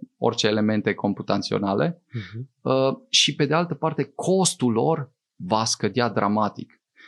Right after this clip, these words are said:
Speaker 1: Și știm că dacă costul scade dramatic pentru foarte multe lucruri, dintr-o dată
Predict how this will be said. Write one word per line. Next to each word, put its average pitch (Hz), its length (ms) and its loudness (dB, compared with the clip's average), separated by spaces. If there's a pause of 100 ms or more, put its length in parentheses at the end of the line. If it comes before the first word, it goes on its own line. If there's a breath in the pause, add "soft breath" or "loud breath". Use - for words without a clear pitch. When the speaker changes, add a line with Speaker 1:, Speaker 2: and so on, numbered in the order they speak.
Speaker 1:
Și - 280 0
știm 180 360 -2
că 147 340 -2 (100)
dacă 156 460 -4
costul 147 440 -4
scade 143 380 -2
dramatic 117 880 -2
pentru 107 360 -2
foarte 139 360 -2
multe 113 240 -2
lucruri, 113 320 -4
dintr-o 117 280 -2
dată 135 440 -2